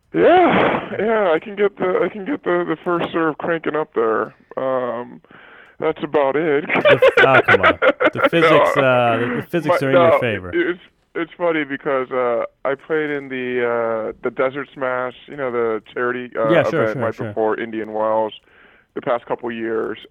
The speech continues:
Speaker 1: and this year when I went, uh, I got so many people coming up, coming up to me and said, "Wow, you've improved so much."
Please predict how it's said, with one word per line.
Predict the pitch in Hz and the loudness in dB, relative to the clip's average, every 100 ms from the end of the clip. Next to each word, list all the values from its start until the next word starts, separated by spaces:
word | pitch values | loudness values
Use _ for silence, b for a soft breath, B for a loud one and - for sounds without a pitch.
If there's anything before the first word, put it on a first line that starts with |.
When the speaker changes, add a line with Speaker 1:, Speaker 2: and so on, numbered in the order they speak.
| - | -6
Speaker 1:
and | 123 117 113 113 107 - b b b b | 0 0 0 -2 -4 -10 b b b b
this | - 147 - | -4 -4 -4
year | 147 127 | -2 0
when | 120 117 | 0 -2
I | 110 | -2
went, | 113 113 107 - _ _ _ _ _ _ - | -2 -2 -4 -8 _ _ _ _ _ _ -8
uh, | 104 107 95 - | -6 -4 -6 -4
I | 120 | -4
got | 131 120 - | -4 -6 -6
so | 139 | -6
many | 135 | -6
people | 123 127 120 | -8 -6 -6
coming | - 123 120 | -4 -4 -4
up, | 117 - | -6 -8
coming | 131 120 | -6 -4
up | |
to | - | -6
me | 120 | -10
and | - | -4
said, | 117 - B B B B | -4 -4 B B B B
"Wow, | - 196 269 | -4 -2 0
you've | 226 185 330 | -2 0 2
improved | 349 254 - 254 233 - - | 2 0 -4 -4 -4 -8 -4
so | 240 311 311 | 0 0 -2
much." | 277 311 320 110 - | -2 0 2 0 -4